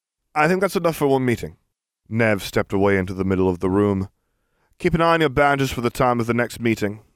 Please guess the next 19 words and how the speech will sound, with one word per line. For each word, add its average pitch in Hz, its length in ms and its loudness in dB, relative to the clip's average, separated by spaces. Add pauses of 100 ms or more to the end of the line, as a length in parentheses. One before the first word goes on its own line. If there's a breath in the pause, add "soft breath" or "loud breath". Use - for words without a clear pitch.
(100)
We'll 123 80 -4
try 156 160 2
to 139 120 2
organize 127 380 2
them 120 120 -2
around 117 360 2
things 104 300 -2
like 98 180 -2
Quidditch." - 480 -2 (1040)
"Wakey, 107 300 0
wakey, 101 400 0
Sleeping 87 400 -6
Beauty." 92 440 -2 (720)
Harry 90 200 -4
patted 90 400 -2
Katie 90 280 -6
on 85 80 -4
the 85 100 -4
cheek. - 400 -6